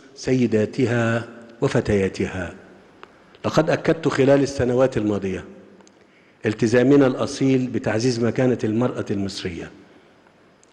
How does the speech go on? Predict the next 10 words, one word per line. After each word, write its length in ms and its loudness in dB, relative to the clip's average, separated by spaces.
بما 200 8
يعكس 460 0
قيمتها 1000 0
وحجم 440 -2
تح-، 420 -6
وحجم 320 0
التضحي-، 720 -2
التضحيات 840 -2
التي 280 0
قدمتها 800 -6